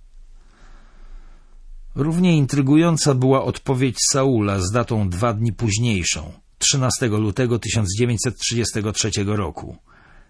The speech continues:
Salomonie, religijny zapał mąci ci oczy i odbiera radość życia. Niesprawiedliwie oceniasz Adel. Fakt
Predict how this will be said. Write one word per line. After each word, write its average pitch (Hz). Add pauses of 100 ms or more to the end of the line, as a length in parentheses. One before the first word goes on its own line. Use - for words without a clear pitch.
(440)
Salomonie, 110 (580)
religijny 123 (100)
zapał 117
mąci 117
ci -
oczy 113
i 120
odbiera 107
radość 107
życia. 90 (600)
Niesprawiedliwie 131
oceniasz 120
Adel. 101 (500)
Fakt -